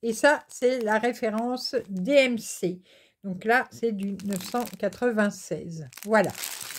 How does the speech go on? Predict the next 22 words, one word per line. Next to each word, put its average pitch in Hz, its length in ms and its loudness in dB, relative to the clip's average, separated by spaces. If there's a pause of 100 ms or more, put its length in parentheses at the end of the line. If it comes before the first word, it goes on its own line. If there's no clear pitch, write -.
(1000)
Je 247 80 0
vous 302 100 4
montre 349 300 4
d'abord, 285 360 6
bah, 254 120 4
le 262 160 0
D 254 100 -2
P 262 240 -8
comme 233 220 -8
il 233 80 -8
est 240 100 -4
déballé. 233 760 -2 (600)
Allez, 208 720 0 (540)
hop. 233 180 -4 (2500)
Regardez-moi 208 680 2
ce. 208 160 -10 (340)
Attendez, 175 260 -2
je 180 180 -8
vais 233 180 4
bouger 240 280 2
mon 226 160 2
téléphone. 220 720 0